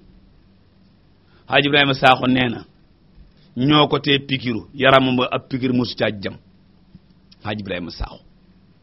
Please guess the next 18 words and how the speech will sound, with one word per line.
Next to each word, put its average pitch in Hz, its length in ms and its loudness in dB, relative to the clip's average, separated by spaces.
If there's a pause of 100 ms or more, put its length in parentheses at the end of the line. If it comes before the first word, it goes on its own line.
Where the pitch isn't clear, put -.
(140)
yaramam 113 420 4
woowee 110 360 6 (300)
ab 120 180 0
pikir 117 280 -4
musu 120 260 -2
caa 117 140 -4
jam. 107 260 -6 (1000)
Du 123 180 -10
naan 120 280 2
aspirine, 117 540 -6 (1120)
<laughs> 95 320 -8 (400)
du 110 160 -6
naan 120 220 2
clofidrine, 110 720 -2 (640)
du 117 120 -4
naan 117 340 2
daasina. 104 500 -2 (1400)
Waaw. 98 260 -4